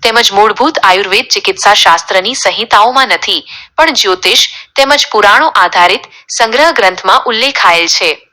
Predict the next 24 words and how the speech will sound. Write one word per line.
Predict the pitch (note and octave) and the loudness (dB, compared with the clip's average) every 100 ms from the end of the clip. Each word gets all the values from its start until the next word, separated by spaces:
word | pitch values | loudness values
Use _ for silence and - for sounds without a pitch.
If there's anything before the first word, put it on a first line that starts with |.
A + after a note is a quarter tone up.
| _ | _
જો | F#3 A3+ A3 | -6 -2 0
કે | D#4 | -2
કાગડી | D#4 F#3 F3+ G3 C#4+ | 0 0 2 -2 -2
તો | D#4 | 0
દર | C#4+ F#3 A3+ | 0 2 2
વર્ષે | A#3 F3+ - B3+ - | 2 0 0 0 -4
ઈંડા | G3 G3+ C#4 | -4 0 0
મૂકતી | A#3+ - G3 | 0 -4 -4
જ | F3 F#3 | -2 0
હોય | E3 | 0
છે. | D#3+ F3 D3+ - _ _ - | 0 -2 -4 -8 _ _ -2
ત્રણ, | A3+ D#3 - - _ _ | 0 2 -2 -12 _ _
ભૂત | - C#4+ D#4 | -4 -2 -2
દયા | - C4+ C#4 | 0 2 2
પ્રીતિથી | C4+ G3 - B3+ D4+ | 0 -2 -2 -2 -2
ભાદરવાના | C4+ F3+ E3+ G3+ B3 B3 C4 | 0 2 2 2 2 2 2
મહાલય | G3 D#3+ F3 F3 A#3+ - - - | 0 2 2 0 -2 -6 -18 -6
શ્રાદ્ધ | - A3 - D#4 | 0 2 2 0
પક્ષમાં | D4 - - F#3 A#3+ - - _ | -2 0 0 0 -2 -2 -16 _
કાગડીના | G#3+ G3+ A#3+ D#4 D#4+ | 2 2 0 0 2
બચ્ચાઓને | G#3 F3 G#3 G#3 B3+ - | 0 0 2 2 2 0
આહાર | F3 E3+ G#3+ B3+ | 0 2 2 2
મળી | F#3 E3+ | 0 0
રહે | E3+ E3+ B3 | 0 -2 -4